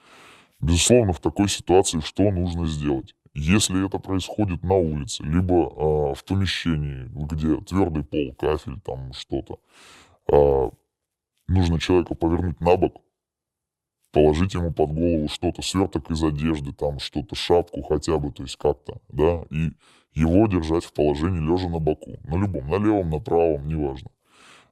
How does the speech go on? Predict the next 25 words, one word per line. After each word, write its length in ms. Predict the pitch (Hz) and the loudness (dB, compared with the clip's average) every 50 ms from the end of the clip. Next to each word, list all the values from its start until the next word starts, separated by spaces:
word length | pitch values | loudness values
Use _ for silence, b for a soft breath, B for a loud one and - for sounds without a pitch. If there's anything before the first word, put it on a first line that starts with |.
| _ - | _ 2
А, 340 | 67 69 67 65 62 60 - - _ _ - _ - | 4 4 4 4 2 -2 -4 -10 _ _ -18 _ 0
один 420 | - 85 90 104 110 104 87 69 - _ _ _ _ _ _ - - - | 0 2 4 2 2 2 0 -4 -8 _ _ _ _ _ _ -20 -2 0
такой 320 | 95 87 - 95 90 85 | 0 2 4 4 4 2
вот 100 | 80 - | 2 0
нюанс, 460 | 85 90 98 113 123 120 120 - - - | 2 4 4 6 6 4 2 -2 -6 -8
что 520 | - - - - - 76 73 71 69 65 - - | -12 -14 -10 -2 0 2 2 2 2 0 -2 0
люди 420 | 82 90 98 98 87 85 82 - - - | 2 2 2 2 2 0 -2 -2 -4 -4
лезут 380 | 82 85 92 95 85 82 76 - _ - _ _ _ - | 0 2 2 2 2 0 -4 -6 _ -20 _ _ _ -6
чем-то 320 | - - 85 78 82 80 | -2 -2 -2 -2 -2 -4
твёрдым 460 | - 87 92 95 92 82 82 78 76 | 0 0 2 2 2 0 -2 -2 -4
ему 180 | 76 78 80 80 | -4 -4 -4 -2
в 80 | 82 | 0
рот, 260 | 92 107 123 127 - - _ _ _ _ _ _ b b b b b b b b b _ - | 0 0 0 0 -2 -10 _ _ _ _ _ _ b b b b b b b b b _ -4
а, 80 | - | -4
для 180 | 71 67 80 80 | 0 0 0 2
того, 220 | 73 82 90 107 | 4 4 4 4
чтобы 260 | 107 - - 87 78 80 | 2 0 -2 -4 -2 -2
не 160 | 80 90 98 | -2 -2 -2
запал 380 | 92 87 82 - - 82 82 80 | 0 -2 -2 0 2 2 2 0
язык. 320 | 78 80 78 76 69 - | -2 -4 -6 -6 -8 -10
В 100 | - - | -12 -6
положении 460 | _ 85 85 90 95 104 110 107 101 | _ 2 2 4 4 2 0 0 -2
лёжа 300 | 92 92 98 101 95 95 | -2 -2 -2 -2 -2 -2
на 100 | 90 87 | -4 -4
боку 460 | 87 85 87 85 - - 123 131 143 | -2 -2 -2 -2 -2 -4 -6 -6 -6